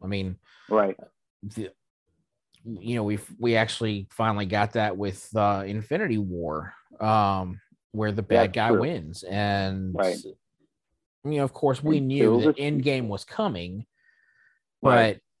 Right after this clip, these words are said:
Speaker 1: but, uh, you
Speaker 2: But
Speaker 1: know.
Speaker 2: even so, it comes with sacrifices. And I think that, I, I think what I appreciate about a movie these days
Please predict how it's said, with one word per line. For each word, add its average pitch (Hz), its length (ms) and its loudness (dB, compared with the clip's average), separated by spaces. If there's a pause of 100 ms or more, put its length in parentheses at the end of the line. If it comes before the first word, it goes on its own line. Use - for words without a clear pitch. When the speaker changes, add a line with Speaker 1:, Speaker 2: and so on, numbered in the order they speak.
Speaker 1:
but, 123 60 -6
uh, 107 560 2 (1200)
you 147 120 -2
Speaker 2:
But 165 60 8
Speaker 1:
know. 233 60 10
Speaker 2:
even 220 260 6
so, 208 160 8
it 127 100 0
comes 165 260 -2
with 156 200 2
sacrifices. 151 840 -2 (500)
And 135 120 2
I 143 120 4
think 151 400 0
that, 120 300 4 (580)
I, 123 240 0
I 123 120 -2
think 170 300 -6 (920)
what 139 240 2
I 156 140 8
appreciate 147 480 0
about 117 220 4
a 104 60 0
movie 107 400 -2
these 123 240 2 (140)
days 82 300 -4